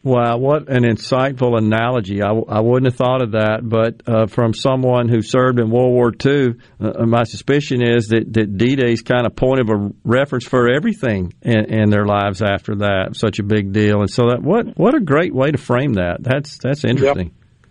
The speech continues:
Speaker 2: And so, you know, dealing with this group of guys and, and men and women, uh, we do have women veterans who are living in our homes. But, uh, one of the very first people I visited with at lunch this morning was, uh, earlier today. He flew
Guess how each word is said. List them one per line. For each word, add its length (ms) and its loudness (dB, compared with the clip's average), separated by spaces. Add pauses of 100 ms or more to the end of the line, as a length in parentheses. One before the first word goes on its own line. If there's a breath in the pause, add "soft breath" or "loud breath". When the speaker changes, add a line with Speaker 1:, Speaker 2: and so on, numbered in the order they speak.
(200)
Speaker 2:
And 220 4
so, 80 2
you 300 -4
know, 120 -6
dealing 300 -6
with 120 -6
this 120 -4
group 260 -4
of 80 -8
guys 380 -2
and, 140 -12
and 260 -6
men 160 -2
and 160 -6
women, 340 -4
uh, 140 -4
we 140 -2
do 220 2
have 200 -2
women 260 -4
veterans 400 -4
who 60 -6
are 140 -2
living 200 -2
in 80 -2
our 160 -2
homes. 340 -6 (520 loud breath)
But, 260 0
uh, 300 -2 (180)
one 140 0
of 40 -6
the 60 -2
very 260 0
first 200 -4
people 260 -2
I 60 0
visited 400 -4
with 160 0
at 80 -6
lunch 220 -2 (100)
this 160 -2
morning 420 2
was, 260 -2
uh, 300 0 (340)
earlier 280 4
today. 420 -2 (400 loud breath)
He 140 0
flew 240 2